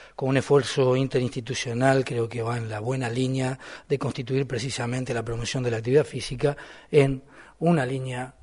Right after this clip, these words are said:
importante, una política importante de promoción de la salud en nuestro país. Los altos índices de sedentarismo que mencionaba el doctor Mario Celarrayán son realmente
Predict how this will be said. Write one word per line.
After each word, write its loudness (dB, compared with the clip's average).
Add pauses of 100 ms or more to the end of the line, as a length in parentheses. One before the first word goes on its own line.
importante, 2
una 0
política 2
importante 0
de 0
promoción -8
de -8
la -8
salud 2 (340)
en 0
nuestro 4
país. 8 (320)
Los 4
altos 10
índices 8
de 8
sedentarismo 6
que 4
mencionaba 4
el -12
doctor -4
Mario -6
Celarrayán 0 (480)
son 4
realmente -4